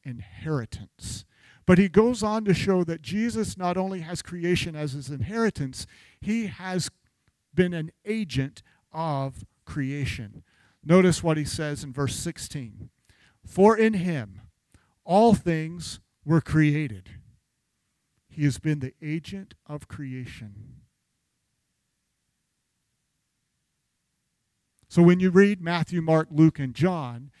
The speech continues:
and you look at Jesus, you see Jesus Christ,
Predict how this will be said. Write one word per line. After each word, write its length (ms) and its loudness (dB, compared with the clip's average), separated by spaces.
and 160 -6
you 120 6
look 260 8
at 140 0
Jesus, 680 -4
you 160 8
see 460 0
Jesus 680 0
Christ, 800 -8